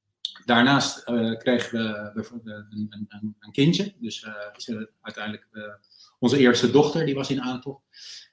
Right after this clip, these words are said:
Maar we hadden ook privé, we hadden bijvoorbeeld een, ehm, we waren net verhuisd en we hadden een boze buurman die, eh, eigenlijk gewoon best wel vijandig was en vervelend. Dus ik had van een aantal plekken had ik, eh, had ik veel stress. En, eh, voor het eerst maakte ik kennis met, eh,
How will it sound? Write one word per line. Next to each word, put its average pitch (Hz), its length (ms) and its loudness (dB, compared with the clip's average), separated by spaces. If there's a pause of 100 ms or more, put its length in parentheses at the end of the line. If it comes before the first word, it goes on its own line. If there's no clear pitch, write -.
(140)
Maar 120 240 4
we 123 60 4
hadden 120 200 2
ook 123 180 2
privé, 117 540 4
we 113 60 2
hadden 110 180 0
bijvoorbeeld 110 320 -6
een, 107 220 -4
ehm, 104 320 -10 (220)
we 110 80 -16
waren 107 240 -6
net 107 140 -4
verhuisd 117 460 -2
en 110 80 -8
we 107 60 -4
hadden 107 260 -6
een 104 120 -4
boze 107 320 0
buurman 123 560 6
die, 107 280 -6
eh, 101 180 -12 (500)
eigenlijk 117 340 -4
gewoon 107 140 -2
best 117 120 0
wel 110 140 -2
vijandig 120 560 2
was 123 260 -6
en 110 80 -12
vervelend. 117 460 -4 (300)
Dus 117 100 -4
ik 117 60 -2
had 135 140 4
van 127 140 2
een 127 140 2
aantal 135 580 0 (140)
plekken 127 280 4
had 120 140 0
ik, 113 120 -2
eh, 113 320 -4
had 113 120 -4
ik - 100 -8
veel 135 160 0
stress. - 580 2
En, 117 280 -4
eh, 113 180 -4 (440)
voor 127 120 4
het 151 100 2
eerst 151 160 4
maakte 135 280 2
ik - 120 -10
kennis 156 360 0
met, 123 320 -2
eh, 113 360 -6